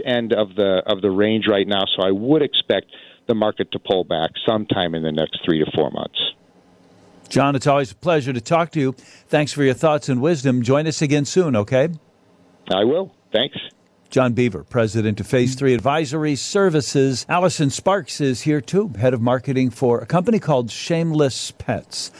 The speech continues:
Speaker 2: Shameless pets dot com is the website for this Chicago company.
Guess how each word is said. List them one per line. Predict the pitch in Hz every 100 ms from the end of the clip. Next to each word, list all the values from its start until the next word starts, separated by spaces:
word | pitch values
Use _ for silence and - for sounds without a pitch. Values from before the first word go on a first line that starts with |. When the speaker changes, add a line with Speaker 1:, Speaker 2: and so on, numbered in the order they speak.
| - -
Speaker 2:
Shameless | - 170 147 127
pets | - 160 -
dot | 131 113
com | 135 135 117
is | 107 98
the | 107
website | 139 156 - 95
for | - 104
this | 117 - - _ - _
Chicago | - 120 127 110 107
company. | 104 - 101 110 117